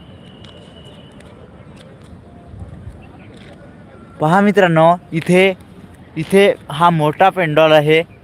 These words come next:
पेंडॉलमध्ये श्री माताजीची पूजा राहणार आहे,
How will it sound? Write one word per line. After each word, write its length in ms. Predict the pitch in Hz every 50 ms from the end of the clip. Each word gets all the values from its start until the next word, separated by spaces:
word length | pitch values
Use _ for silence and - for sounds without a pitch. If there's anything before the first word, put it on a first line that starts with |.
| - - - - - - - - - -
पेंडॉलमध्ये 760 | 156 156 156 156 156 165 170 170 165 160 160 147 160 160 170 175 - - - - - - - - - - - - - - - - - - - - - -
श्री 200 | 151 160 180 185
माताजीची 720 | 185 185 180 - 185 175 151 143 139 131 151 160 156 151 - - - - - - - - -
पूजा 320 | 143 147 139 156 180 185
राहणार 400 | 185 185 180 170 165 156 151 143
आहे, 320 | 143 147 143 143 147 147